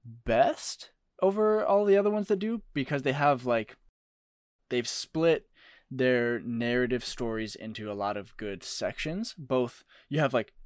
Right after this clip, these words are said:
Dragon Ball, which is a, a series, and then that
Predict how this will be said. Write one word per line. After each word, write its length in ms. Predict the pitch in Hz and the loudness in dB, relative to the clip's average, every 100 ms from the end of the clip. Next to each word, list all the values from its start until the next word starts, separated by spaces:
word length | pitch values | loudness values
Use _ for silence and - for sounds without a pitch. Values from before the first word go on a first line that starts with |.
| 139 | -4
Dragon 460 | 143 143 139 123 | 6 6 6 2
Ball, 300 | 107 98 101 | 0 0 0
which 200 | 107 104 | -2 -8
is 120 | 107 101 | -8 -4
a, 320 | 104 98 - - | -2 -2 -4 -8
a 120 | 107 | -6
series, 440 | 104 110 98 101 - | -4 -4 -4 -6 -8
and 220 | 104 104 | -10 -8
then 120 | 104 | -4
that 240 | 107 110 | 0 0